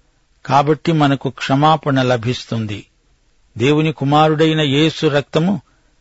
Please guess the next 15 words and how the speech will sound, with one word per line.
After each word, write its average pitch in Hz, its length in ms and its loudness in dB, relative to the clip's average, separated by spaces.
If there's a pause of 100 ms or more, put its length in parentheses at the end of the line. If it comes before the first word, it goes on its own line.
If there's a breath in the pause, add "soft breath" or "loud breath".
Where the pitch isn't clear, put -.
(200)
ప్రతి 143 260 0
పాపము 170 540 0
నుండి 139 360 0
మనలను 131 640 -2
పవిత్రీకరిస్తుంది. 127 1200 -4 (880)
ప్రజలు 165 400 2
ఆయన 143 260 2
వద్దకు 135 460 -2
రావాలి, 135 680 0 (520)
లేకపోతే 143 760 0
వారు 127 320 0
బబులోనుకు 135 800 0
చెరగా 139 540 0
పోవలసి 127 640 -2
వస్తుంది. 113 640 -6